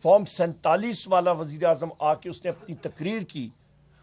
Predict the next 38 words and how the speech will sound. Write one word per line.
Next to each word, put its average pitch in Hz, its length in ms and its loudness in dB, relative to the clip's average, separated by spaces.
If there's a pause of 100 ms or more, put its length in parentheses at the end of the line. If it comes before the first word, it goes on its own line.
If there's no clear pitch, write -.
(180)
उसके 226 280 2
बाद 185 220 6
जब 175 140 2
मैंने 175 280 2
तकरीर 165 400 -8
शुरू 180 200 -10
की 180 180 -4
वो 185 140 -4
तो 196 100 -10
वहाँ 156 180 0
पे 156 120 -6
फुट 180 320 -2
गया। 170 220 -2 (720)
उनका 240 240 2
तो 233 120 -2
काम 220 360 2
ही 226 80 0
है 220 100 6
लुटना 196 380 2
और 202 240 6
फुटना, 147 380 -2 (720)
उन्होंने 233 240 4
तो 233 140 10
भाग 151 460 4
जाना 165 300 4
है, 143 160 -2 (300)
वो 233 160 8
हमें 254 200 6
फेस 220 460 0
नहीं 254 120 -4
कर 180 140 6
सकते - 400 -10
हैं। 104 160 -12 (960)
हमारा 147 440 6
मौक़िफ़ 185 680 4 (760)
ये 190 200 2
है 143 160 6 (840)
कि 202 320 4